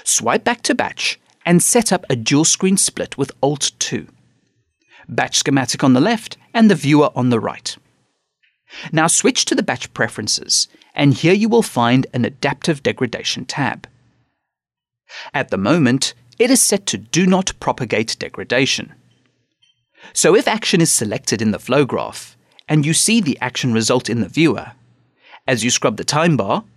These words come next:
you can see the degradation taking effect. But if you select a node following on from action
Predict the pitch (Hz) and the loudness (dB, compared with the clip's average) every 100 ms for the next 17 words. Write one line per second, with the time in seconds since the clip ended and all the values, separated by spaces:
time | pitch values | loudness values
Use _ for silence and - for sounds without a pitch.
0 | - 196 202 240 147 139 143 107 113 156 | -4 0 4 4 4 0 -2 -2 0 0
1 | 117 95 - 147 - - - 120 - 156 | 0 -2 0 -2 -4 -12 -14 -14 -4 -4
2 | - - - _ _ _ _ _ _ _ | -4 -14 -16 _ _ _ _ _ _ _
3 | - - 135 139 180 - 277 - 214 185 | -20 -18 -2 0 2 2 0 2 2 2
4 | - 160 151 139 139 - - 156 143 123 | 0 2 4 4 4 0 0 4 4 4
5 | 110 220 214 107 85 - 120 101 107 | 4 4 4 -2 -4 -6 -6 -8 -10